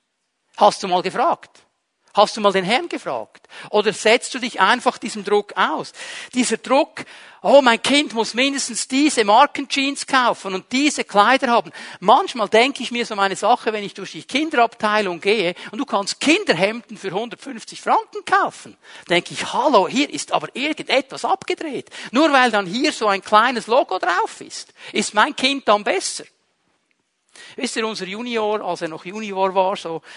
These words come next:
vielleicht zweite Klasse, da hat er ein paar Jeans gesehen. Und die haben ihm unheimlich gefallen, weil auf der Seite war so ein Drache eingestickt. Und das hat er unheimlich cool gefunden.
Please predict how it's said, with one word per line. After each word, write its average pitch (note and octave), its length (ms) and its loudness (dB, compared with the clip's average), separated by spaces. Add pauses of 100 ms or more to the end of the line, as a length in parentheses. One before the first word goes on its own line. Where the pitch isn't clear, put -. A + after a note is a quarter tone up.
(120)
vielleicht D#3+ 380 -4
zweite D#3+ 380 2
Klasse, F3+ 480 -2 (200)
da D#3 100 -2
hat F3+ 180 6
er E3+ 80 4
ein D#3 100 -4
paar D3 180 -6
Jeans E3 340 -10
gesehen. A2+ 400 -14 (580)
Und G3 160 -8
die A3 100 2
haben A3+ 200 4
ihm A#3 140 0
unheimlich C4+ 580 2
gefallen, A3 540 4 (600)
weil F3 180 4
auf F#3+ 160 2
der G3 120 2
Seite G3 400 0
war F#3 120 4
so F#3 140 -8
ein D#3+ 200 0
Drache E3 640 0
eingestickt. - 840 -8 (280)
Und - 140 -6
das A#3 180 4
hat A3 160 -2
er G3+ 120 2
unheimlich C4 640 0
cool C#4+ 200 0
gefunden. A#3 560 -6